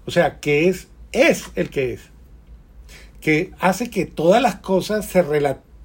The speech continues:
de verdad se relativicen. Y que lo más importante es lo más importante.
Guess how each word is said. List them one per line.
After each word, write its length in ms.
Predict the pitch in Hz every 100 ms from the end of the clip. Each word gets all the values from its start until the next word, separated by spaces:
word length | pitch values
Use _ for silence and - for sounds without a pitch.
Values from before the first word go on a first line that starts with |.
| - - - - -
de 180 | 143 156
verdad 280 | 151 151 247
se 180 | - 196
relativicen. 840 | 175 165 151 - 165 247 196 - - - - - - - - - - - - - - - - - - - - -
Y 120 | -
que 280 | 185 180 - -
lo 260 | 180 185 180
más 240 | 254 269
importante 640 | 320 240 185 226 226 269
es 160 | 170 -
lo 100 | 123
más 220 | 143 151
importante. 640 | 175 175 214 233 151 -